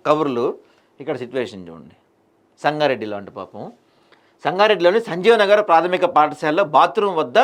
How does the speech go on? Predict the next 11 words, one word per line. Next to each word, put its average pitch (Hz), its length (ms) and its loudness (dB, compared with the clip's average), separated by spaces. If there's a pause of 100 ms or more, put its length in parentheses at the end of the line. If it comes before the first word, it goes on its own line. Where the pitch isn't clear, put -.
(520)
క్యూ 226 180 2
లైన్లో 254 180 4
నుంచిన 160 320 -4 (100)
విద్యార్థులు. 107 500 -6 (1300)
చూసారా 175 280 2
క్యూ 180 240 -2
లైన్ 175 140 0
ఎంత 151 180 -8
ఉందో? 139 220 -6 (1300)
ఒక్కొక్క 226 320 0
విద్యార్థి 147 640 0